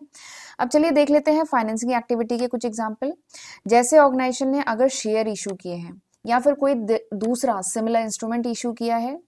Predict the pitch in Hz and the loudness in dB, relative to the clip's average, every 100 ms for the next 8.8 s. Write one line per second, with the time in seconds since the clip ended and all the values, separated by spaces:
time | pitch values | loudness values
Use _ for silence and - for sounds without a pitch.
0 | - 220 294 320 - - - - - 294 | -14 -4 -2 -2 -10 -20 -10 -8 0 2
1 | 240 247 240 240 240 247 233 - 262 247 | 4 2 0 0 -2 0 -2 -2 -2 0
2 | 233 208 190 175 175 _ _ _ - 214 | 0 0 -2 -6 -12 _ _ _ -8 -6
3 | 202 226 214 202 202 247 233 180 180 180 | 0 2 2 0 -2 -2 -4 -4 -6 -10
4 | 175 170 170 170 170 175 190 - - - | -12 -12 -14 -12 -12 -12 -14 -18 -20 -12
5 | 208 226 247 240 233 240 233 226 208 - | 4 6 6 4 -2 -4 -4 -4 -4 -6
6 | 220 220 226 233 220 185 196 208 240 226 | -6 -4 -2 -2 -2 -2 -4 -2 -2 -2
7 | 214 220 214 214 208 208 196 196 214 220 | -6 -8 -4 -2 0 -2 -2 -2 -4 -4
8 | 208 214 202 208 208 208 208 | -6 -10 -10 -4 -4 -2 -2